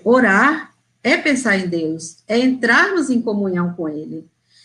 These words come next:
é nos conectarmos mais intensamente com Ele, com o Criador, com a sua presença. Quando nós, é, nos recolhemos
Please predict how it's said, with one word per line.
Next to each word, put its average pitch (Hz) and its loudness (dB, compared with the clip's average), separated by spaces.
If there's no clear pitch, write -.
é 233 0
nos 269 4
conectarmos 262 4
mais 240 4
intensamente 269 0
com 311 -2
Ele, 233 0
com 233 -4
o 320 -2
Criador, 233 0
com 233 0
a 240 2
sua 349 0
presença. 180 -2
Quando 294 2
nós, 240 0
é, 208 -2
nos 269 2
recolhemos 240 0